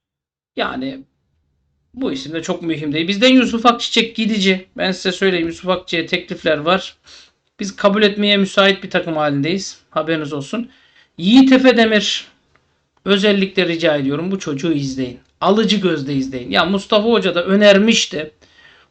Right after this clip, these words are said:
Bu çocuk, e, Yusuf'tan da iyi demişti diye izlerseniz çok mutlu olurum.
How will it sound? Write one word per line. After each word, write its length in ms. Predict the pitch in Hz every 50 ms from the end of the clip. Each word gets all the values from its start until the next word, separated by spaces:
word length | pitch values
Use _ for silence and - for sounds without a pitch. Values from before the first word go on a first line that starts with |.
| _ -
Bu 100 | 254 262
çocuk, 340 | - 262 262 220 - - - - _ _
e, 80 | - 165
Yusuf'tan 840 | 160 160 156 156 156 175 196 190 - 233 - - 233 233 233 226
da 100 | 214 208
iyi 320 | - 208 202 208 208 - 202
demişti 680 | 196 196 220 214 196 - - - 185 170 165 165 170
diye 200 | 208 208 202 190
izlerseniz 720 | 185 180 175 170 196 190 175 - - 139 147 160 151 -
çok 240 | - - 208 - -
mutlu 320 | 180 170 - _ - 165 156
olurum. 300 | 139 131 135 - 269